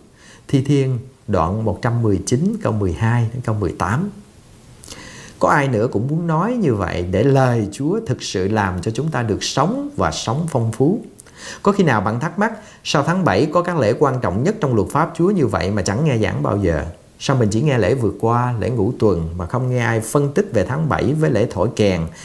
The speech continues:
đại lễ chuộc tội và lễ liều tạm có ý nghĩa gì và ứng nghiệm gì trong Chúa Giêsu? Thế thì hôm nay bạn đã được nghe kỹ rồi đấy. Nguyện Chúa ban phước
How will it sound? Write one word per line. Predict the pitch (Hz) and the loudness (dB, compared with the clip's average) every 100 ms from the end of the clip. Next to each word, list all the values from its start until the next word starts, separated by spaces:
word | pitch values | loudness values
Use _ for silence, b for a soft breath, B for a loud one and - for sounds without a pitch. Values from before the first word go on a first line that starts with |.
| B | B
đại | - 92 107 | 0 2 4
lễ | 104 139 | 4 2
chuộc | 151 113 - | 2 0 0
tội | 87 80 | 0 0
và | 101 92 | 0 0
lễ | 90 | 2
liều | 143 120 95 | 2 2 2
tạm | - 78 95 113 | 0 -2 -2 -2
có | 156 | 0
ý | 170 | 2
nghĩa | 180 104 | 2 2
gì | 127 123 107 101 | 4 4 2 2
và | 104 | -2
ứng | 165 208 | 0 0
nghiệm | 120 113 | 0 2
gì | 117 110 | 2 2
trong | 127 127 | 0 -2
Chúa | 175 | 0
Giêsu? | 160 139 160 160 - - _ _ _ _ - _ _ - - - - - - - - - - - - | 0 2 2 0 -4 -20 _ _ _ _ -20 _ _ -20 -20 -20 -20 -20 -20 -20 -20 -20 -20 -20 -10
Thế | - 135 | 0 2
thì | 143 | 2
hôm | 107 101 | 2 2
nay | 104 98 90 82 - - - | 2 2 0 -4 -12 -20 -6
bạn | - - | -4 0
đã | 92 | 2
được | 92 - | 0 0
nghe | 98 | 0
kỹ | 85 76 78 117 | 0 0 2 0
rồi | 117 71 | -2 -4
đấy. | - 120 - - - - - B B B B | -6 -8 -10 -20 -20 -20 -20 B B B B
Nguyện | 107 107 | 2 4
Chúa | 143 | 4
ban | 147 120 | 2 0
phước | 117 170 233 | 0 2 2